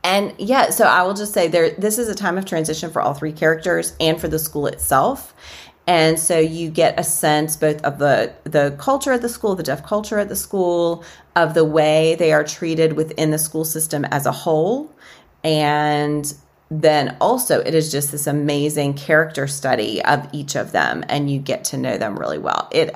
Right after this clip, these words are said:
oh, I think you're gonna love it so much. I cannot wait for you to read it. It is, it just blew me away. I've, I don't know that I've ever read a book like it before.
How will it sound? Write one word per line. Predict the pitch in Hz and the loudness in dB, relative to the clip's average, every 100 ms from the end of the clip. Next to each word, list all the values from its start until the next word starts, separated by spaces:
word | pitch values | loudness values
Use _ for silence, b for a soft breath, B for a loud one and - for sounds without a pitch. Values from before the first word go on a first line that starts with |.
| - | 2
oh, | 151 202 220 | 4 6 4
I | 202 | 2
think | 196 175 | 0 -4
you're | |
gonna | 165 151 | -2 -2
love | 131 | -2
it | 87 | -4
so | 147 | -4
much. | 127 - - | -4 -6 -10
I | |
cannot | - 175 139 | -4 -2 0
wait | 185 | 0
for | 202 | -2
you | 226 | -2
to | 226 | -2
read | 196 165 | -2 2
it. | 165 156 151 - B B B _ | 4 4 2 -4 B B B _
It | - 160 - | 0 0 2
is, | 156 139 139 131 135 - | 2 2 2 -2 -6 -2
it | 185 | -2
just | 180 185 | -2 -4
blew | 156 147 | -2 -2
me | 139 | 0
away. | 139 127 - 95 64 - | 0 2 2 2 -2 -2
I've, | 160 156 - | 0 0 -2
I | - | 0
don't | 151 139 | 0 0
know | 151 | -2
that | 147 139 | 0 -2
I've | 135 | -2
ever | 131 135 | -4 -2
read | 135 95 | 0 0
a | - | 0
book | - - - - - | -2 -4 -4 -12 -2
like | 127 - | -2 -2
it | - | -4
before. | 110 - - - - | -6 -4 -8 -8 -12